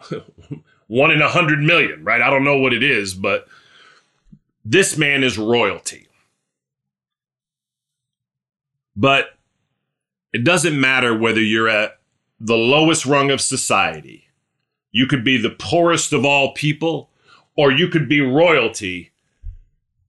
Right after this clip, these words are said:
at the highest rung of society. When you've got a problem you can't handle, when you got a sick child,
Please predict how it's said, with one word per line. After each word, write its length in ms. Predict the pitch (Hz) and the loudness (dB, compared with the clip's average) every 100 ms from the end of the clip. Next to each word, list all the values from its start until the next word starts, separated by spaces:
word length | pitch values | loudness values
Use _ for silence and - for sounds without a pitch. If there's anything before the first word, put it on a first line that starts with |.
| _ - | _ -6
at 160 | 120 | -4
the 60 | 135 | -2
highest 520 | - 160 170 139 - | -2 0 0 0 -2
rung 240 | 104 92 80 | -4 -6 -6
of 120 | 76 | -8
society. 720 | - - 87 80 71 60 57 _ _ _ _ _ _ _ _ _ _ _ _ - | -6 -4 -4 -4 -6 -18 _ _ _ _ _ _ _ _ _ _ _ _ _ -2
When 120 | 110 | 2
you've 180 | 151 147 | 2 2
got 200 | 165 143 | 0 -2
a 40 | |
problem 580 | - 160 147 120 113 107 | -2 0 2 2 0 0
you 200 | 107 127 | 0 -2
can't 400 | - 131 113 92 | -4 -4 -4 -6
handle, 520 | - 107 90 71 - _ _ _ _ _ _ _ _ _ _ _ _ - | -6 -4 -6 -10 -20 _ _ _ _ _ _ _ _ _ _ _ _ -4
when 140 | 104 | 0
you 120 | 139 | 2
got 180 | 139 120 | 2 0
a 40 | |
sick 460 | - - - 131 - | -2 -4 -2 -4 -4
child, 720 | - 117 95 78 64 _ - | -6 -4 -4 -6 -12 _ -20